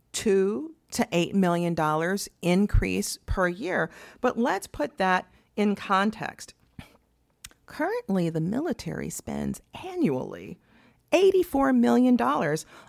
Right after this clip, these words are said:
on erectile dysfunction medications for heterosexual men in the military with no problem,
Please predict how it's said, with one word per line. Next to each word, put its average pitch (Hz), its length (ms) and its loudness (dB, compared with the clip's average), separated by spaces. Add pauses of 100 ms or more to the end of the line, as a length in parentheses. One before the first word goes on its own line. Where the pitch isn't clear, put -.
(100)
on 226 180 12
erectile 240 680 4
dysfunction 220 640 4
medications 160 800 0 (200)
for 240 180 8
heterosexual 240 800 4
men 233 440 4 (340)
in 247 160 12
the 311 60 10
military 330 640 4 (960)
with 381 260 8
no 349 160 8
problem, 359 560 0